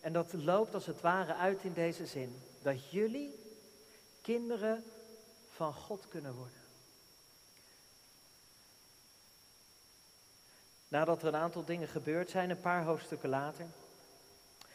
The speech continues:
komt er een man bij hem, een man van voorname afkomst. Zo voornaam dat hij eigenlijk niet gezien kan worden met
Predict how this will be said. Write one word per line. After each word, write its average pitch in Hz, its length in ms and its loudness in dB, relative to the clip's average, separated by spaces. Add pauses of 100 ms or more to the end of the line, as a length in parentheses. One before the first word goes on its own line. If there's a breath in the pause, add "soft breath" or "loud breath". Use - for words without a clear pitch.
(640 loud breath)
komt 190 220 2
er 190 100 0
een 180 260 2
man 180 220 2
bij 143 160 2
hem, 120 200 -6
een 160 120 -6
man 190 240 -2
van 170 200 0
voorname 170 580 -2
afkomst. - 560 -10 (260)
Zo 190 220 6
voornaam 196 440 2
dat 180 200 6
hij 190 180 2
eigenlijk 220 480 -4
niet 226 260 -4
gezien 226 460 -4
kan 220 220 4
worden 202 340 0
met 196 300 -4